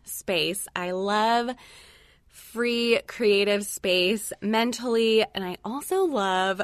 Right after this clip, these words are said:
purging and selling old furniture and closet cleanouts,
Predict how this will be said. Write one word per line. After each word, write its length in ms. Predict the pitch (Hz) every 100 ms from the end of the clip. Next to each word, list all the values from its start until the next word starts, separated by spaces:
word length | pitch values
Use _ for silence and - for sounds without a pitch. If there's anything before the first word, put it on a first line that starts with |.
| - -
purging 640 | 277 359 320 269 214 190
and 260 | 175 202 220
selling 500 | - 233 233 247 240
old 280 | 202 202 214
furniture 760 | 269 247 - 233 196 180 165 - - -
and 160 | - 190
closet 520 | - 220 226 226 220
cleanouts, 880 | - - 233 220 185 160 - - -